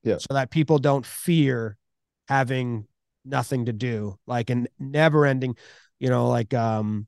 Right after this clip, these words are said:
Speaker 2: you can go back in John Boy Jake radios and make montages from there, or talk, you know, probably the bigger talking baseball,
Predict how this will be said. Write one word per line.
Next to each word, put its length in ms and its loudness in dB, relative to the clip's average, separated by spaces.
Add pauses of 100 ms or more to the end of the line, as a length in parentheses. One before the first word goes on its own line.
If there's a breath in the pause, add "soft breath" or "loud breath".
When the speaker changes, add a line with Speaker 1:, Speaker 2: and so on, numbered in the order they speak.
(880)
Speaker 2:
you 80 -8
can 140 0
go 140 6
back 260 4
in 180 0
John 200 2
Boy 120 2
Jake 200 -4
radios 480 0
and 80 -4
make 160 -6
montages 640 0
from 140 -2
there, 500 0
or 440 0
talk, 240 4 (120)
you 240 0
know, 120 6
probably 260 6
the 80 0
bigger 220 2
talking 420 -2
baseball, 760 2